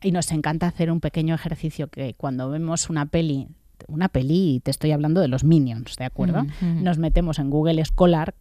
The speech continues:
Speaker 1: a ver qué se ha escrito, qué se ha escrito sobre los Minions, qué se ha escrito sobre sexo en Nueva York, sobre Matrix.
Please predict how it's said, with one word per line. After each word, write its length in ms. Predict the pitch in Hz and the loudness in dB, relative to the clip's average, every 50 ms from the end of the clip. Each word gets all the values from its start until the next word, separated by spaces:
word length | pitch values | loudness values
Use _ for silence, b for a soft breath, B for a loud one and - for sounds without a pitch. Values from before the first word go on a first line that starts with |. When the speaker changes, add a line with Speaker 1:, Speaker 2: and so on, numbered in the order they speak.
| _ - | _ -8
Speaker 1:
a 120 | - 196 185 | -4 -2 0
ver 260 | 185 208 226 226 - - - - - | 2 2 0 -2 -4 -12 -18 -12 -8
qué 100 | - 277 | -6 -4
se 120 | 254 - 202 | -4 -4 -4
ha 40 | 156 | -4
escrito, 600 | - - - 147 131 117 - 107 107 - - - - | -6 -8 -8 -8 -8 -8 -6 -4 -2 -2 -2 -4 -4
qué 120 | - 254 254 | -2 -2 0
se 100 | - 254 | 0 0
ha 20 | |
escrito 380 | 226 - - 220 196 - 196 185 | -2 -2 -4 -6 -4 -4 -4 -6
sobre 320 | - - 175 156 156 156 | -4 -4 -4 -4 -4 -2
los 180 | 143 143 143 147 | -2 -2 -2 -2
Minions, 600 | 156 151 143 139 135 131 123 127 131 127 - - B B B B B B | -2 -2 -2 -4 -4 -6 -8 -10 -10 -12 -12 -14 B B B B B B
qué 120 | B 247 247 | B 0 2
se 140 | - 247 226 | 2 2 -2
ha 20 | |
escrito 400 | 214 - - - 214 214 - 196 | -2 -2 -2 -2 -2 -2 -2 -2
sobre 280 | - - 180 160 170 - | -2 -2 -2 -2 -2 -2
sexo 340 | - 190 - - - 165 | -4 -4 -4 -4 -6 -6
en 80 | 156 151 | -4 -4
Nueva 180 | 139 139 127 123 | -4 -4 -6 -6
York, 300 | 127 117 117 - - - B B B B B B B | -6 -8 -8 -10 -14 -16 B B B B B B B
sobre 340 | B - 175 170 170 170 165 | B -2 0 2 2 2 2
Matrix. 640 | 180 196 233 - 302 320 403 - - - - - | 2 0 0 2 2 0 0 -2 -6 -8 -10 -10